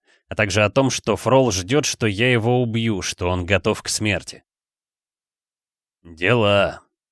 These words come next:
Полковник почесал затылок, затем махнул рукой. «Ладно, что было, то было. Ты поступал соизмеримо своим представлениям и понятиям.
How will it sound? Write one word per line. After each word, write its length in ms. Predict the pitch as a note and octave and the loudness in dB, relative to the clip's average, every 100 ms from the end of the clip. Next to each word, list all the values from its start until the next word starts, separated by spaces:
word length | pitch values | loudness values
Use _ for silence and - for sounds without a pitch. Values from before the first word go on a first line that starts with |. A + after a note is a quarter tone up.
| _ _ _ _ _ | _ _ _ _ _
Полковник 540 | G2 F#2+ D3+ C#3 C3+ - | -2 0 0 0 0 -2
почесал 540 | A2 - G#2+ C3 A#2+ | -4 -4 0 2 2
затылок, 640 | F#2 G2+ - C#3+ C#3+ C3+ - - _ | 2 -2 2 2 4 2 -4 -20 _
затем 320 | G2+ A2+ F3 E3+ | -4 0 2 2
махнул 480 | D#3 D3 D3 C#3 | 2 2 2 4
рукой. 460 | C3+ B2 G#2 D2+ - _ _ _ _ _ _ _ _ _ _ _ _ _ _ | 2 0 -4 -6 -10 _ _ _ _ _ _ _ _ _ _ _ _ _ _
«Ладно, 480 | D2+ F2+ G#2+ E2 E2 | -2 2 2 2 -4
что 260 | - - A#2 | -4 -2 2
было, 280 | C3+ D3 B2 | 4 4 4
то 160 | A#2 | 0
было. 400 | G#2+ A#2+ G2+ D#2+ | 2 2 2 -2
Ты 140 | - F#2+ | -6 -4
поступал 520 | G#2+ - G#2 A#2+ A2 | -4 -4 2 2 2
соизмеримо 640 | - G#2 E2+ G2+ A#2 A2 | 2 -2 -2 0 0 0
своим 320 | - G#2+ G2+ | 0 0 0
представлениям 840 | F2+ G2+ - G#2+ F#2+ A2 A2 G2+ G2+ | 0 -2 0 -2 0 0 0 -2 -2
и 60 | |
понятиям. 600 | G2 G#2 G#2 F2 - - | 0 0 0 -4 -12 -16